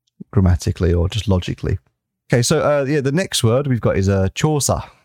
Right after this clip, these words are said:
which is, um, to investigate, to examine. Uh, this is a word that you see a lot in games like Professor Layton.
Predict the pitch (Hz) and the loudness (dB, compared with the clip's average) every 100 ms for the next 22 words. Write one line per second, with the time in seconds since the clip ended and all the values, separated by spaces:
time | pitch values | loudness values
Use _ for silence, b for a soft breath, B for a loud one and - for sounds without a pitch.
0 | _ 98 - 98 92 - 87 90 87 90 | _ -10 -4 -2 -2 0 2 2 0 -2
1 | - - 98 92 90 90 90 90 - 107 | -6 0 2 2 2 0 -2 -4 -4 0
2 | 120 - 95 82 - _ - 90 90 92 | 0 0 0 0 -4 _ -6 0 0 0
3 | 104 95 95 95 104 b b b b b | 0 2 2 0 -2 b b b b b
4 | b b _ - 98 92 - _ _ _ | b b _ 0 2 2 0 _ _ _
5 | - 131 156 127 113 107 104 87 82 - | -8 -2 0 2 2 2 0 -2 -6 -4
6 | 98 92 - 104 98 95 95 - _ _ | -6 -4 0 2 2 2 0 -2 _ _
7 | _ _ - 95 92 95 92 98 95 95 | _ _ -2 0 2 2 0 0 0 -4
8 | - - 104 95 90 87 104 - 131 | -8 -8 -6 -4 -2 0 0 -2 -4